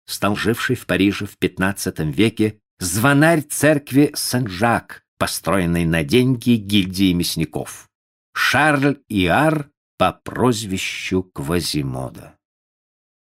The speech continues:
Само прозвище происходит от названия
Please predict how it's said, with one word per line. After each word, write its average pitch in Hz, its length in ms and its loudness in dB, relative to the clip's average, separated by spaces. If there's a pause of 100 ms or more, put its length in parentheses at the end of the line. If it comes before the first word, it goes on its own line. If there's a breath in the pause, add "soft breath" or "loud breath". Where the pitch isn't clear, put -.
(360)
Само 95 400 -2
прозвище - 800 -2 (440)
происходит 170 840 4 (220)
от - 240 0
названия 156 1040 4